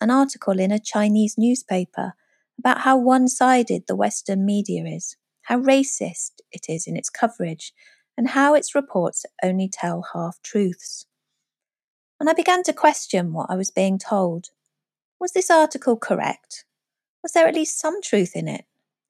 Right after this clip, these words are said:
The narrative I was being fed by the B B C, well, was this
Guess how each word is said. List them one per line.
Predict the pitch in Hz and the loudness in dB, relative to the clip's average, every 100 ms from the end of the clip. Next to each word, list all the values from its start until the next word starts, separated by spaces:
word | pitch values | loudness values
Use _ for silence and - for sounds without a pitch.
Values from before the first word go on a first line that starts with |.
| _ _ _ - | _ _ _ 2
The | |
narrative | 226 277 330 320 202 180 - | 4 6 4 2 0 -2 -2
I | - 202 | 0 2
was | 240 | 2
being | 240 233 | 2 2
fed | 247 - 208 160 - | 2 4 4 2 -8
by | - 180 | -6 -4
the | - | -2
B | 208 | -2
B | 208 208 | 0 -2
C, | - 202 180 180 196 | 0 2 2 -2 -2
well, | 220 247 254 _ - _ _ _ | 2 2 2 _ -20 _ _ _
was | 359 | -2
this | 381 381 | 0 0